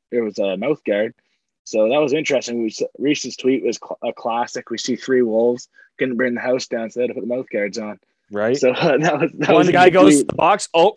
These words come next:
Speaker 2: do we have others? No, no, gotta go to the
Speaker 1: <laughs> The
Speaker 2: dressing
Speaker 1: bench had,
Speaker 2: room."
Speaker 1: like, ten
Speaker 2: That was
Speaker 1: guys on
Speaker 2: hilarious.
Speaker 1: it.
Speaker 2: That was so
Speaker 1: <laughs> I've never
Speaker 2: funny.
Speaker 1: I've never saw a bench get that small so quick without, like, a toss.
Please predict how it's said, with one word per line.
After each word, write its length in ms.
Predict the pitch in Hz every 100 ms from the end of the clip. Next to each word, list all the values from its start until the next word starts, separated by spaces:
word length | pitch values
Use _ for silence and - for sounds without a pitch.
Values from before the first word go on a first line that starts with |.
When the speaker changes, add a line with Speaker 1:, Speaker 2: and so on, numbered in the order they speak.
| _
Speaker 2:
do 80 | 131
we 80 | 147
have 260 | 156 160
others? 320 | 156 165 185 175
No, 240 | 170 165 214
no, 160 | 160 170 151
gotta 220 | 135 143
go 100 | 151
to 60 |
the 40 | 156
Speaker 1:
<laughs> 40 |
The 60 | 262
Speaker 2:
dressing 140 | - 220
Speaker 1:
bench 160 | 220
had, 120 | 269 208
Speaker 2:
room." 120 | 202
Speaker 1:
like, 100 | -
ten 160 | 196 190
Speaker 2:
That 120 | 170
was 100 | 170
Speaker 1:
guys 140 | 185
on 60 | -
Speaker 2:
hilarious. 420 | 196 147 - -
Speaker 1:
it. 80 | - - -
Speaker 2:
That 80 | 165
was 160 | 139
so 220 | - 127
Speaker 1:
<laughs> 40 | 113
I've 120 | 165
never 100 | 104
Speaker 2:
funny. 160 | 104 123 _ _ _ _ _ -
Speaker 1:
I've 120 | 170
never 200 | 180 185
saw 220 | 156 170
a 60 | 156
bench 340 | 123 123 127
get 140 | - 131
that 220 | 135 135
small 420 | - 123 120 131
so 280 | 139 - 131
quick 280 | - 123 123
without, 320 | 127 113 113
like, 160 | 110 107
a 60 | 107
toss. 560 | - 104 107 107 -